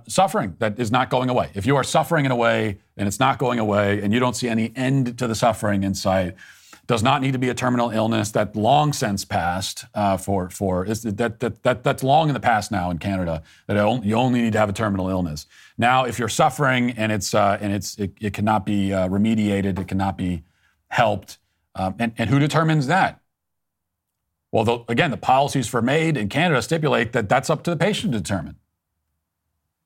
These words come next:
which means that's basically open to anybody. Uh, and s-, and certainly in this, in this person's case, like, it is actually true that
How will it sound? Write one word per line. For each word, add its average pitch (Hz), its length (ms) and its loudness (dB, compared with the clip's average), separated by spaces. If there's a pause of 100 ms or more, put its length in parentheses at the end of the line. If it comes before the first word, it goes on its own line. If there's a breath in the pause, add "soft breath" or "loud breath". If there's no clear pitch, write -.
(420)
which 139 160 2
means 202 140 4
that's 202 180 2
basically 208 320 2
open 196 200 2
to 175 40 6
anybody. 233 360 0 (2750 soft breath)
Uh, 127 180 4
and 131 140 0
s-, - 240 -4 (100)
and 135 160 4
certainly 202 320 4
in 131 120 4
this, - 400 0
in 120 100 2
this 160 140 2
person's 131 420 0
case, 143 640 -2 (1300)
like, 113 240 -4
it 131 100 2
is 147 160 4
actually 131 520 0
true 156 520 -2
that 117 380 2